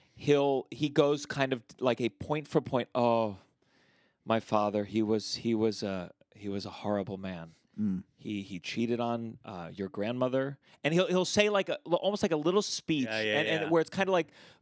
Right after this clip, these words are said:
Speaker 1: broken, and I'm like, "Well, l-, give me a detail. Tell me about one woman he fucked. You tell me one specific story that we can expand on."
Speaker 2: Yeah.
Speaker 1: But instead, it's this, and, and I,
Speaker 2: It's like the script of,
Speaker 1: It's,
Speaker 2: of,
Speaker 1: it's
Speaker 2: of the, of who his father was. In
Speaker 1: Yeah.
Speaker 2: in his,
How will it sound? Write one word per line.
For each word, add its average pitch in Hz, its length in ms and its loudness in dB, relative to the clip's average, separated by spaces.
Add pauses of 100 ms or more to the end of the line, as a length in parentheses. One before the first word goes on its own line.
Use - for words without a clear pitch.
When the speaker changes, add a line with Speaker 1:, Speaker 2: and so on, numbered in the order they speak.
(120)
Speaker 1:
broken, 208 300 2
and 170 120 2
I'm 175 100 2
like, 175 200 2
"Well, 196 140 0
l-, 190 80 -10
give 214 200 2
me 262 80 2
a 240 40 0
detail. 147 600 0 (180)
Tell 247 120 4
me 254 40 4
about 208 200 2
one 208 260 2
woman 156 240 4
he 127 60 0
fucked. - 420 0 (280)
You 170 200 -4
tell 233 200 4
me 240 100 0
one 226 200 2
specific - 540 2
story 233 500 2
that 151 140 2
we 190 80 0
can 202 200 -2
expand 240 680 0
on." 120 200 0
Speaker 2:
Yeah. - 100 -16 (100)
Speaker 1:
But 208 80 4
instead, 233 300 4
it's - 140 -6
this, 175 180 0 (180)
and, 170 180 6
and 185 140 2
I, 180 200 2
Speaker 2:
It's 214 220 -4
like 165 120 2
the 127 80 -6
script - 400 0
of, 104 200 -2
Speaker 1:
It's, 101 80 -4
Speaker 2:
of, 113 160 0
Speaker 1:
it's - 140 -2
Speaker 2:
of 131 220 0
the, 123 180 0
of 123 120 0
who 135 140 2
his 117 120 -2
father 95 480 -2 (380)
was. 80 440 -4
In 120 120 -2
Speaker 1:
Yeah. 131 420 0
Speaker 2:
in 107 120 -8
his, 95 160 -12